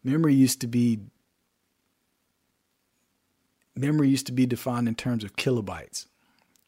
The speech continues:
and that's all you got. Anyway, for, for the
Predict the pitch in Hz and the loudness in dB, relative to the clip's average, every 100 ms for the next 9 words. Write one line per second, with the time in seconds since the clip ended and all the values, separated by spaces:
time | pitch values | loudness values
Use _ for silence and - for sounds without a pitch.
0 | - 110 143 143 127 107 101 123 110 - | -10 -6 -4 -2 -2 -2 -6 -6 -8 -12
1 | - _ _ _ _ _ _ _ _ _ | -20 _ _ _ _ _ _ _ _ _
2 | _ _ _ _ _ _ _ _ _ _ | _ _ _ _ _ _ _ _ _ _
3 | _ _ _ _ _ _ 139 147 123 92 | _ _ _ _ _ _ 0 2 0 -2
4 | 80 - - 120 110 143 120 | -14 -12 -6 -6 -4 -2 -2